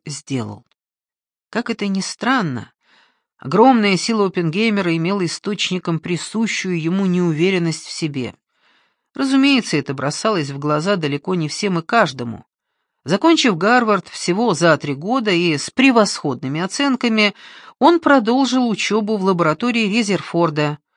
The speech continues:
защитил докторскую диссертацию в Геттингене и, не отпраздновав тридцатилетие, стал одним из ведущих физиков-теоретиков Америки. Казалось, что все дается ему без каких-либо усилий.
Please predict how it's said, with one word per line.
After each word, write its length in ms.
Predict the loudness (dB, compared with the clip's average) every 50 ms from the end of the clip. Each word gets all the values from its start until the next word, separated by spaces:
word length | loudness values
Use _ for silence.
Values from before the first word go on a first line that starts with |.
| _ _ -8
защитил 540 | -4 -2 0 0 0 0 0 0 0 0 2
докторскую 680 | 0 0 -2 -2 -2 -4 -4 -4 -6 -6 -4 -4 -4
диссертацию 800 | -2 -4 -4 -4 -4 -6 -4 0 0 0 0 0 -4 -6 -6
в 60 | -6 -4
Геттингене 800 | -2 -2 -2 -2 -2 -4 -4 -2 -2 -2 -2 0 -2 -2 -4 -6 _ _ _ _ _ _ _ _ _ _ _
и, 120 | 0 0 2
не 160 | 2 2 0
отпраздновав 840 | 0 -2 -2 0 2 4 4 2 2 0 -2 -2 -4 -6 -8 -8
тридцатилетие, 960 | -8 -6 -6 -6 -6 -8 -10 -10 -8 -4 -2 0 0 0 -2 -2 -2 -2 -2 -2 _ _ _ _ _ _ _ _ _
стал 300 | -12 -4 -2 0 0 0
одним 340 | 0 0 0 -2 -2 0 -2
из 100 | -2 -2
ведущих 480 | -2 -2 -2 -2 -2 -2 -4 -4 -6
физиков-теоретиков 1160 | -6 -6 -6 -4 -4 -4 -4 -6 -8 -8 -6 -6 -4 -4 -4 -6 -6 -8 -8 -8 -8 -8 -10 -8
Америки. 600 | -6 -6 -4 -4 -4 -6 -6 -10 -14 -16 -16 -16 -18 _ _ _ _ _ _ _ _ _ _ _ _ _ _ _ _ _ _ -4
Казалось, 460 | -2 0 2 4 6 6 6 6 4
что 240 | 2 0 0 -2 -2
все 340 | -2 -4 -4 -2 0 0 0
дается 640 | 0 0 -2 -2 -2 -4 -6 -6 -8 -8 -6 -6 -4
ему 260 | -4 -4 -4 -4 -4
без 240 | -4 -4 -6 -6 -6
каких-либо 640 | -8 -8 -6 -6 -6 -6 -4 -4 -6 -6 -4 -6
усилий. 560 | -6 -6 -6 -8 -8 -8 -10 -12 -14 -16 _